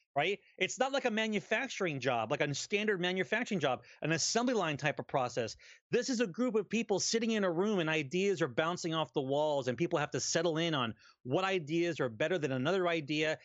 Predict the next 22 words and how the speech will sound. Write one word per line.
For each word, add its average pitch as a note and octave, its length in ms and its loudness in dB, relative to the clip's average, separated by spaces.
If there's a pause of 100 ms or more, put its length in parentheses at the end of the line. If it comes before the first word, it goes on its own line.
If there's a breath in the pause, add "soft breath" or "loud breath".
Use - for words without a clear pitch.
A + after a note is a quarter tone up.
(160 loud breath)
And C#3+ 100 2
then C#3+ 100 -2
how G3 180 0
do B3 80 2
we C4 80 0
make G#3+ 220 -2
that F3 100 2
idea E3 600 0
into D#3 280 -2
a B2+ 80 0
model? B2+ 440 0 (140 soft breath)
And C#3+ 100 0
then C3+ 80 0
how C#3+ 140 0
do A#3 60 0
we A3+ 40 -2
get F#3+ 140 0
that F3+ 160 0
model E3 360 -2
into D#3 260 -8
the D3 120 -2
engine? C3+ 360 -2